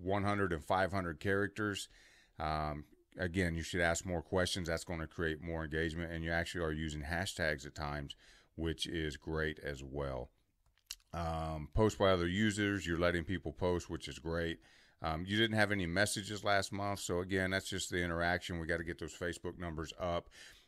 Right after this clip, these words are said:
You gotta get some, uh, questions going, some polls going, some contests going, some interaction going, and then some people will start having more inquiries. Um, and then finally, uh, this is just a repeat of what I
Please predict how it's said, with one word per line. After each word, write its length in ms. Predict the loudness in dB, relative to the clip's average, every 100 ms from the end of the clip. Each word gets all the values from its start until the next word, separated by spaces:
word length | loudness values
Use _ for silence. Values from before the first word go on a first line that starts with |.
| _
You 120 | -4
gotta 260 | 0 2 0
get 260 | 0 -2 -2
some, 300 | -4 -2 -2
uh, 120 | -6
questions 520 | 0 2 2 0 0
going, 280 | 0 0 -2
some 160 | -6
polls 340 | 2 4 4 2
going, 240 | -2 -2
some 160 | -4 -8
contests 500 | -4 -4 -2 -4 -2
going, 240 | -4 -4
some 220 | -6 -6
interaction 500 | -4 -4 -4 -6 -8
going, 360 | -6 -4 -6 -8 -14 -20 -20 _
and 160 | -6
then 220 | -2 -4 -4
some 240 | -6 -4
people 280 | -6 -6 -4
will 260 | -4 -6
start 380 | -8 -2 -2 -2 -10 -4
having 280 | -2 -2 -6
more 260 | -6 -6
inquiries. 640 | -6 -8 -8 -10 -10 -14 -18 _ _ _ _ 2
Um, 280 | 4 4
and 140 | 2 2
then 160 | 2
finally, 480 | 4 4 4 4 6
uh, 160 | 8 6
this 220 | 2 -2
is 80 | -2
just 180 | -2 0
a 40 |
repeat 360 | 0 2 2 0
of 120 | 2
what 200 | 2 4
I 240 | 4 2